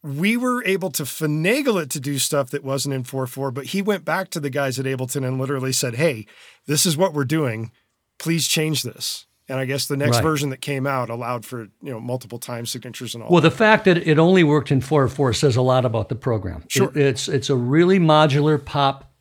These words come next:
Speaker 2: based
Speaker 1: Mm-hmm.
Speaker 2: for doing things where the same section repeats, but it's a little different this time, which I love. I love working on that kind of format. But for the bulk of the work I do, that's, that's just not what I'm gonna be working in.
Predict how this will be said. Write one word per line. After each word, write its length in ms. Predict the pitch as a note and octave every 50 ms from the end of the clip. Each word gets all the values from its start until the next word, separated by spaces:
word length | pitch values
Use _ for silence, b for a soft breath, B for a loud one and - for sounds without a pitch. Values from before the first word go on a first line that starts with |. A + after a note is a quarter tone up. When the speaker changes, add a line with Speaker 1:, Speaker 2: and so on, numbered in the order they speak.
| _ _ _ _ - A#2 A2+
Speaker 2:
based 520 | - C3 A#2+ A#2+ A2 - - - - _ -
Speaker 1:
Mm-hmm. 220 | C#3 C#3 E3 A3
Speaker 2:
for 160 | C#3+ C3+ C3+
doing 300 | A2+ - D3 C#3+ C#3 C3+
things 300 | C3+ - C#3 C3+ C3+ -
where 120 | A#2+ A#2+ A2+
the 80 | A#2
same 300 | A2 - D#3 E3 E3+ D#3+
section 420 | - - D3+ C3+ A#2+ - C#3 C#3 C3
repeats, 440 | B2+ C3 - B2+ B2+ B2+ A#2 - -
but 120 | G#2 B2 B2
it's 160 | A2+ - -
a 60 | D#3
little 140 | E3+ D#3+ D3+
different 340 | B2+ D3 C#3+ - D3 C3 A2+
this 160 | C#3+ B2 -
time, 280 | - C3+ C3 B2+ A#2 B B B B
which 160 | B C3+ - -
I 100 | F#3 G3
love. 280 | G3 G3+ F3+ C3+ A2
I 80 | A#2+ B2+
love 340 | A#2+ C3 D3+ E3 E3+ D3+ C3+
working 240 | C#3 C3 C3+ C3+
on 80 | B2 A#2
that 120 | A2 A2+
kind 180 | - - A#2 A2
of 80 | G#2 -
format. 320 | - A2 G#2 G2+ - b b b b b b
But 140 | - D3 -
for 120 | - D#3
the 80 | C3 B2
bulk 360 | G#2+ - F3+ F3+ F#3+ - -
of 40 | D3
the 60 | C3
work 260 | A#2 B2+ B2 A#2 -
I 160 | B2+ B2 A#2+ A2+
do, 140 | G#2 G#2
that's, 280 | G2 G2+ G#2 F#2+ - -
that's 280 | - A2 G2 - - -
just 180 | G2+ - -
not 200 | A2+ G2 G#2 G2+
what 100 | G2+ G2
I'm 80 | F#2+ F#2
gonna 140 | F2+ E2+ F2
be 80 | F#2
working 320 | G#2 A2+ A2+ G#2 - G2+ F2+
in. 100 | F2+